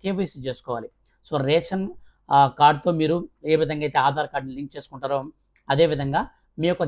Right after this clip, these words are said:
గ్యాస్ కనెక్షన్‌కి మీ యొక్క ఆధార్ కార్డు నెంబర్ని అయితే లింక్ చేసుకోవాలి. So ఈ యొక్క లింక్స్ అనేది మీరు చేసుకుంటే చాలు, నేరుగా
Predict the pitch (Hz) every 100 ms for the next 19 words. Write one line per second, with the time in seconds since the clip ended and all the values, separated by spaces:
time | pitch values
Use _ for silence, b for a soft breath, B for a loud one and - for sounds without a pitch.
0 | 135 165 190 175 160 - 147 156 156 151
1 | 139 143 143 135 123 120 120 113 170 214
2 | 202 165 - 117 107 _ _ _ - -
3 | 185 175 170 147 185 196 190 165 160 139
4 | - 156 151 139 - 135 208 240 _ _
5 | - 147 170 165